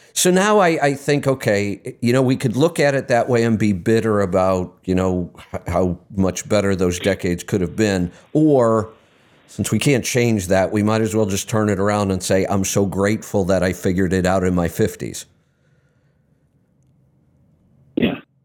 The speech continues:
Speaker 2: yeah, I agree. That's, that's what I'm looking at now. It's kinda like, um, I just, I just wanna reverse everything. 'Cause
Speaker 1: Yeah.
Speaker 2: <laughs> and, and what was amazing to me is, like, you, you mentioned about, you know, look at the results. Um, and like one of the other callers just mentioned, uh,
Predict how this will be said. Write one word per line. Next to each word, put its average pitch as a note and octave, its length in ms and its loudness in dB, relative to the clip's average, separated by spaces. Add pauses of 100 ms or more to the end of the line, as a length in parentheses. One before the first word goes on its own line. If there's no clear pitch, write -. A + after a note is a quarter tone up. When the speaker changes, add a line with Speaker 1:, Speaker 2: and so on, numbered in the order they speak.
(140)
Speaker 2:
yeah, E2 160 2 (180)
I F#2 120 4
agree. F2 240 6
That's, F#2+ 200 4 (160)
that's C3 200 4
what B2 100 6
I'm G2+ 160 8
looking E2+ 240 4
at E2 140 2
now. E2 200 6
It's E2 120 -2
kinda F#2 240 4
like, E2 340 2 (800)
um, E2+ 540 2 (1200)
I G2 120 6
just, G2+ 320 4
I F#2 120 6
just F#2+ 200 2
wanna E2+ 220 8
reverse E2 480 4
everything. D#2 680 2
'Cause D#2+ 140 4
Speaker 1:
Yeah. G#2 280 0 (180)
Speaker 2:
<laughs> - 180 -6
and, C#3+ 140 8
and C#3+ 180 8
what D#3 140 10
was D3+ 180 8
amazing C#3+ 400 8
to - 60 2
me C#3+ 100 8
is, A#2+ 80 8
like, A2+ 180 6
you, B2 140 8
you C3+ 120 8
mentioned A#2+ 300 8
about, A2+ 180 6
you G#2 200 6
know, G2 140 8
look G#2 120 6
at - 80 2
the F#2+ 100 6
results. F#2 600 4
Um, F2 380 4 (540)
and G2+ 100 6
like F#2+ 160 8
one G2+ 140 8
of F#2+ 60 10
the F#2+ 60 8
other F#2+ 140 6
callers F2 640 4
just F2 220 0
mentioned, E2 480 4
uh, E2 400 2